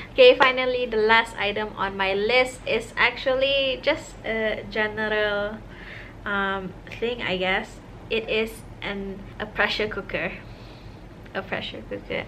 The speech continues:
I definitely seen a few of them and they're are expensive. My, my diet, um, compared with my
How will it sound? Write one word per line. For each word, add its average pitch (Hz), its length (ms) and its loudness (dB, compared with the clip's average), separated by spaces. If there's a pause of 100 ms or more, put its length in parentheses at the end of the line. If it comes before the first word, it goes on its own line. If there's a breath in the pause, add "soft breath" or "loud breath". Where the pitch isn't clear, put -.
(120)
I 226 520 8
definitely 285 640 2
seen 220 340 -4
a - 100 -4
few - 260 -8
of 190 140 -6
them 202 260 -2
and 196 260 -6
they're 202 300 -2 (680 loud breath)
are 202 480 6
expensive. 185 1400 -2
My, 202 380 2
my 214 300 6
diet, 196 540 2 (220)
um, 185 580 0
compared 190 400 -2
with 202 220 -6
my 185 300 -2